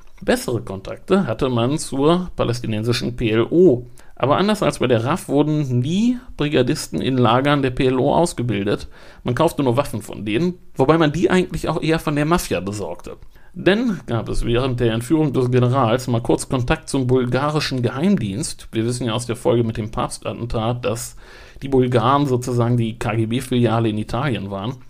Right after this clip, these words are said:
Aber dann war der auch schon wieder befreit, ehe sich daraus mehr ergeben konnte. Wirklich interessant wurde es aber nach dem P zwei Skandal.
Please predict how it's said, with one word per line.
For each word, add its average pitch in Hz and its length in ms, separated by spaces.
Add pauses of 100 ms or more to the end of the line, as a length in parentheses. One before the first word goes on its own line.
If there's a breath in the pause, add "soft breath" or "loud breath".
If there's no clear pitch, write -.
(320)
Aber 139 120
dann 160 200
war 123 100
der 120 180
auch 107 60
schon 110 200
wieder 110 120
befreit, 147 520
ehe 127 180
sich 120 160
daraus 113 340
mehr 113 160
ergeben 104 400
konnte. - 320 (480 loud breath)
Wirklich 156 360
interessant 180 680
wurde 180 220
es - 140
aber 139 260
nach 110 340
dem 120 340
P 123 160
zwei 104 300
Skandal. 95 560